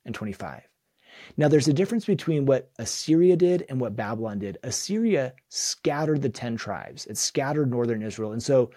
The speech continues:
the identity of those individuals was lost.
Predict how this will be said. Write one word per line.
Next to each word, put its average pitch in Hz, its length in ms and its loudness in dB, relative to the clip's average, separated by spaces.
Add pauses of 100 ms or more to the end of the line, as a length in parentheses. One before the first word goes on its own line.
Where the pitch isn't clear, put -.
(220)
the 139 120 4
identity 143 560 4
of 110 120 2
those 123 340 2
individuals 131 640 0
was 110 200 -6
lost. - 520 -10